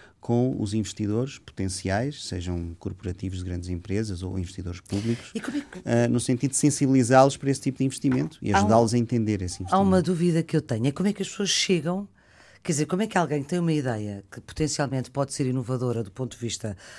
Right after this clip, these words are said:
Speaker 2: eh, social, eh, chega, eh, eh, a vocês? Sabe que existem, chega a vocês?
Speaker 1: Na verdade, até é muito simples.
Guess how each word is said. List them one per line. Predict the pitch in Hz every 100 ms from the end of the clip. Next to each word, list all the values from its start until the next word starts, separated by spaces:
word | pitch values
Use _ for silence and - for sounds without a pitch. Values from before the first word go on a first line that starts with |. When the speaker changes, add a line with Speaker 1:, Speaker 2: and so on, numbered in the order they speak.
| - -
Speaker 2:
eh, | 120
social, | 117 - - 131 120 127 135 -
eh, | - 143 110
chega, | 135 - 180 143 165 160 -
eh, | 139 139 135 131 127 127 - 143 - - _ -
eh, | 139 131 127 -
a |
vocês? | 131 123 113 104
Sabe | - 156 123
que | 170
existem, | 165 233 - 175
chega | 165 143
a | 139
vocês? | 139 - 202 208 - - - -
Speaker 1:
Na | 120 131
verdade, | 127 135 131
até | 131 135
é |
muito | 123 127
simples. | - - 117 113 131 -